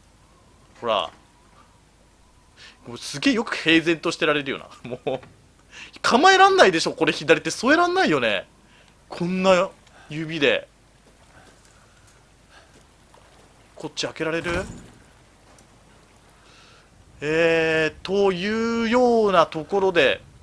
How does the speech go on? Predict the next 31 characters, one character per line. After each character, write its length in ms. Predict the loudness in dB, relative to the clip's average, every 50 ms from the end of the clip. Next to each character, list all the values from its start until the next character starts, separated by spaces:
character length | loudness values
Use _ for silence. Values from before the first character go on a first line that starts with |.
| -20 -20 -20 -20 -20 -20 -20 -20 -14 -4
バ 140 | 0 2 2
イ 60 | 2
オ 60 | 2
ハ 140 | 0 0 0
ザ 160 | 2 2 2
ー 40 | 2
ド 100 | 2 -2
ビ 100 | -6 -6
レ 80 | -6 -6
ッ 60 | -6 -6
ジ。 280 | -8 -8 -8 -8 -10 -12 _ -20 -20 -20 -14 -12
一 140 | -8 -6 -4
応 100 | -4 -4
敵 260 | -4 -4 -4 -2 0
は 60 | 2
ラ 140 | 4 4 4
イ 80 | 4 2
カ 180 | -2 -4 -4
ン 40 | -4
っ 20 | -6
て 160 | -10 -12 -10
い 80 | -8 -8
う 100 | -6 -4
ら 120 | -4 -4
し 240 | -4 -6 -8 -8 -8
い 20 |
で 100 | -8 -10
す 80 | -12 -14
け 80 | -14 -16
ど 100 | -14 -12
ね。 180 | -10 -10 -10